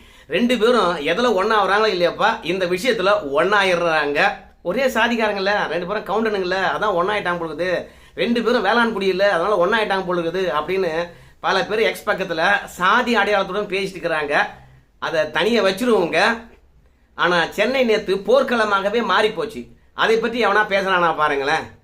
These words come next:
சாதி அடையாளம் கொடுக்குறானுங்களே. <laughs> சரி, சென்னையில அப்படி என்ன போர்க்களம் ஆவதற்கான நிகழ்ச்சி நடந்து போச்சுன்னு கேக்குறீங்களா?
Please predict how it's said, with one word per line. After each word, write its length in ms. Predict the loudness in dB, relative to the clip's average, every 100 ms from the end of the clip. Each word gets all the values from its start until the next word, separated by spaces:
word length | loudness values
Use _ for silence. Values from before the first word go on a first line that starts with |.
| _
சாதி 360 | 0 2 2
அடையாளம் 360 | 2 2 0 -2
கொடுக்குறானுங்களே. 540 | -6 -4 -2 -2 -4 -6 -10 -6
<laughs> 120 | -4 -2 -6 -8 -20 -20 -20
சரி, 340 | -6 -2 -2 -2 -6
சென்னையில 420 | -2 0 2 2
அப்படி 220 | 2 0
என்ன 240 | -2 -2 -2
போர்க்களம் 440 | -2 -2 0 2
ஆவதற்கான 500 | 2 2 -2 -4 -4
நிகழ்ச்சி 260 | -4 -6 -4
நடந்து 320 | -4 -4 -6
போச்சுன்னு 160 | -6
கேக்குறீங்களா? 460 | -6 -4 -2 0 0